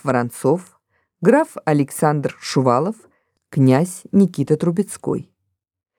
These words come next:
Все они еще вчера были в Ораниенбауме с императором Петром Третьим, присутствовали на шумном пиру. Император упился и поздно лег спать со своей подружкой Воронцовой.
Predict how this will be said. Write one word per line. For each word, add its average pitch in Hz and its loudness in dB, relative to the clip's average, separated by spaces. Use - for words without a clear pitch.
Все - 6
они 302 6
еще 226 4
вчера 196 2
были 196 4
в 143 -2
Ораниенбауме 156 4
с - -10
императором 135 2
Петром 139 2
Третьим, 226 2
присутствовали 147 2
на 131 2
шумном 156 2
пиру. 202 4
Император 285 4
упился 240 2
и 202 6
поздно 208 2
лег 175 4
спать 147 0
со - -6
своей 135 2
подружкой 135 0
Воронцовой. 131 0